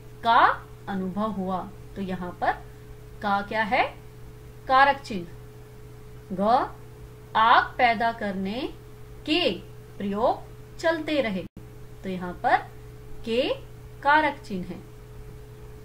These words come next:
में, का और के।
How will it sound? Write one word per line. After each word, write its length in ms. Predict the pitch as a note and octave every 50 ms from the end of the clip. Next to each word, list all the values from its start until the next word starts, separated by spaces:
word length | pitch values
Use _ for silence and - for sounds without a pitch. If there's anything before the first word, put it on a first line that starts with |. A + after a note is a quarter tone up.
| - - - G3+
में, 540 | F#3+ F#3+ F#3+ G3 G#3 A#3 C#4 F#4 C5 C5+ - - - - - - -
का 480 | - G#3 G3+ G3+ A3 B3+ E4 A#4+ - - - - - - -
और 140 | B3 F4+ B4 - - - - - - - - - - -
के। 120 | D#4+ D4+